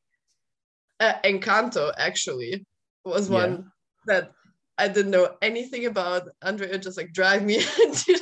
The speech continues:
Speaker 1: the
Speaker 2: Yeah.
Speaker 1: cinema, and it's the best Disney movie, I think.
Speaker 2: Yeah.
Speaker 1: The songs are fun. <laughs> I know it's a, like, it's a children's movie, but they make it funny for adults.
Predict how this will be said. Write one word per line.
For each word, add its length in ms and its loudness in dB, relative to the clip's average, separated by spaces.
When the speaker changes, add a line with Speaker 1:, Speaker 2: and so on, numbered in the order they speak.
Speaker 1:
the 140 4
Speaker 2:
Yeah. 200 2
Speaker 1:
cinema, 360 -4
and 220 -2
it's 200 -4
the 140 -6
best 420 -2
Disney 260 -4
movie, 420 -12
I 160 -2
think. 400 -14
Speaker 2:
Yeah. 120 -8
Speaker 1:
The 120 -4
songs 420 -2
are 300 -2
fun. 500 -4
<laughs> 60 -14
I 1160 -4
know 100 -2
it's 200 -6
a, 80 -12
like, 180 -8
it's 140 -12
a 80 -12
children's 420 -4
movie, 200 -4
but 180 -6
they 120 -2
make 300 -4
it 160 -6
funny 260 -4
for 140 -8
adults. 460 -6